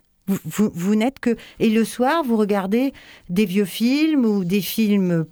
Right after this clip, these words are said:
plus ou moins bons qu'on est en train de mettre sur des plateformes. Et vous ne participez pas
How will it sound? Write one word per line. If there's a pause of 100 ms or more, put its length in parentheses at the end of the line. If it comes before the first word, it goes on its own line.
plus
ou
moins
bons
qu'on
est
en
train
de
mettre
sur
des
plateformes. (1000)
Et
vous
ne
participez
pas